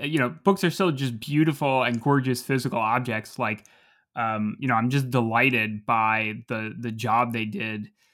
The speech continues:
with, with, with, with sort of the cover design and, and how gorgeous it looks.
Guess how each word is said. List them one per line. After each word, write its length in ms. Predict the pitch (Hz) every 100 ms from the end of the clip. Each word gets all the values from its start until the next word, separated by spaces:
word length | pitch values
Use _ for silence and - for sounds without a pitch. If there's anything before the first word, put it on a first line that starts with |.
| _ -
with, 560 | 123 123 113 113 107 - - -
with, 240 | 131 123 127
with, 180 | 131
with 420 | 127 127 123 127 -
sort 220 | 135 117
of 60 |
the 60 | 113
cover 220 | - 143
design 540 | 135 127 123 123 120 113
and, 180 | 113
and 160 | 110 110
how 140 | 131
gorgeous 480 | 123 135 127 127 120
it 80 | 113
looks. 300 | 113 117